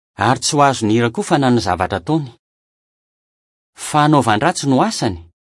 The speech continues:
ary herisetra no ataon'ny tanany. Miazakazaka ho amin'ny ratsy ny tongony, ary dodo nandatsaka ny ranony tsy manatsiny izy ireo.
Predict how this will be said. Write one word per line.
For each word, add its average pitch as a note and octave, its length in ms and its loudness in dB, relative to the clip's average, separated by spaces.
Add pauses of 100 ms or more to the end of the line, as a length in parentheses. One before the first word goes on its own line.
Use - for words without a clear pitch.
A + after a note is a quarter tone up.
(200)
ary A2+ 380 2
herisetra D#3 420 -2
no B2+ 80 2
ataon'ny G#2 400 -2
tanany. A#2 460 -6 (1300)
Miazakazaka C#3 920 0
ho C#3+ 80 2
amin'ny D3 320 2
ratsy F3+ 240 -2
ny D#3 160 2
tongony, D#3+ 360 0 (680)
ary A2 260 0 (120)
dodo D3 260 2
nandatsaka C3 500 2
ny B2+ 140 2
ranony B2 240 2
tsy B2 100 -6
manatsiny A#2+ 540 0
izy E2 140 -8
ireo. A2+ 260 -8